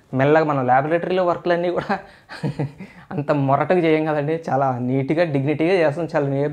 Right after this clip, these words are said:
బ్యూరెట్లు, పిప్పెట్లు పెట్టుకొని డ్రాప్ డ్రాప్ పడేటట్టు కలుపుతాం. పగిలిపోతుంది, మొదటి డ్రాప్ పడగానే హీట్ రిలీజ్ అవుతుంది, బ్లాస్టింగ్ అవుతుంది.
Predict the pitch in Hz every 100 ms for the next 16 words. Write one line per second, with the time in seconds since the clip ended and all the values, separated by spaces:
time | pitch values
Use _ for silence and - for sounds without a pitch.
0 | 135 139 139 135 170 185 139 156 143 135
1 | 131 165 160 135 135 127 139 135 127 139
2 | 185 165 160 123 - - _ _ _ 139
3 | 185 226 151 131 135 165 156 180 160 165
4 | 170 180 220 151 135 143 165 156 156 143
5 | 143 202 175 131 - 120 113 -